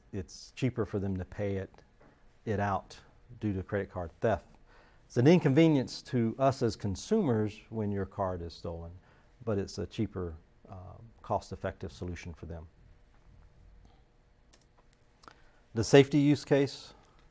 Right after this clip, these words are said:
uh, so this is, uh, Doctor Coloni warned me about the, the, uh, trouble with valuation of human life, so, um, we'll, uh, we'll get to the point of this here in a, in a moment.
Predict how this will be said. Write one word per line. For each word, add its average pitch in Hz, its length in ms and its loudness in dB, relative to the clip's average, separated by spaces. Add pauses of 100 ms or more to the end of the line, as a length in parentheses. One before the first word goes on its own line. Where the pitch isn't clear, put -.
(140)
uh, 98 300 -4 (720)
so 107 140 2
this 117 240 4
is, 117 420 0 (1160)
uh, 98 220 -10 (220)
Doctor 110 280 2
Coloni 117 380 4
warned 117 380 4
me 113 300 4
about 107 640 0
the, 101 360 -2 (640)
the, 92 340 -6
uh, 90 280 -12 (400)
trouble 120 340 6
with 98 220 2
valuation 104 640 0
of 90 100 -6
human 101 220 -2
life, 101 360 -2 (160)
so, 95 480 -2 (480)
um, 87 380 -10 (1040)
we'll, 95 260 -2
uh, 90 180 -4
we'll 95 160 -6
get 90 200 -8
to - 80 -10
the 90 80 -6
point 95 260 -4
of 87 100 -4
this 92 320 -6
here 92 140 -4
in 90 80 -6
a, 85 80 -8 (220)
in 92 60 -8
a 87 40 -6
moment. 98 460 -6